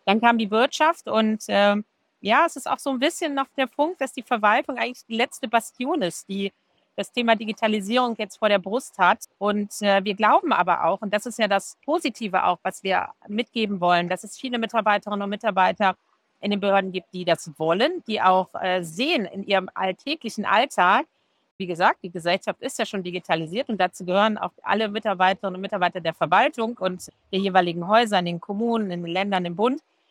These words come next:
Die sehen ja auch, was alles funktioniert. Die sehen, wie ihr privates Leben digital funktionieren kann.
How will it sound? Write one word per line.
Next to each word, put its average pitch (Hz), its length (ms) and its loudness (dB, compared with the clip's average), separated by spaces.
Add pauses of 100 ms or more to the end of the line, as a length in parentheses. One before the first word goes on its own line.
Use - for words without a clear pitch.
(400)
Die 220 140 2
sehen 247 360 2
ja 226 220 4
auch, 175 240 6
was - 240 -2
alles 196 340 -2
funktioniert. 190 760 -2 (140)
Die 190 120 -8
sehen, 254 400 -2
wie 208 120 -2
ihr 190 80 -4
privates 202 600 0
Leben 214 240 -4
digital 196 520 2
funktionieren 185 680 -4
kann. 185 280 2